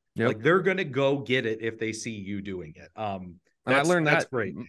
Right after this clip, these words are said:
Speaker 1: mostly being on the fire department. Like, I was the senior fireman at my
Speaker 2: Yeah.
Speaker 1: firehouse for the last seven years of my career. And if I had rookies or guys that were junior to me at the station, and I only clean the shitters every other shift,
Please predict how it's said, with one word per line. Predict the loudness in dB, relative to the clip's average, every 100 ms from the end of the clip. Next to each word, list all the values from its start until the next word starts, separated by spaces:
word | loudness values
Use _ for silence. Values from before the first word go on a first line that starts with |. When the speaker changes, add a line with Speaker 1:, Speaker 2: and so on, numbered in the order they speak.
| -2
Speaker 1:
mostly | 2 4 4
being | 2 2
on | 0
the | 0
fire | 0 0
department. | -4 -10 -10 -2
Like, | -2 0
I | 2
was | 6 4 4
the | 0
senior | 0 0 -2
fireman | 2 2 2 0
at | -2
my | -4
Speaker 2:
Yeah. | 0 2
Speaker 1:
firehouse | 4 2
for | -2
the | -2
last | 0 -2 -2
seven | -2 0 0
years | 0 0 -2
of | -4
my | -6
career. | -6 -2 0 -2 -4 -18 _ _
And | -2 0 0 -4 _ _
if | 0
I | 2
had | 2 4
rookies | 2 4 2 2 2
or |
guys | 2 2
that | 0
were | -2
junior | -2 -2
to | -2
me |
at | -4
the | -4
station, | -2 0 0 -2
and | -2 -2
I | 0
only | 2 0
clean | 2 0
the | 0
shitters | 0 0 2
every | 2 2 2
other | 0
shift, | -2 -2 -4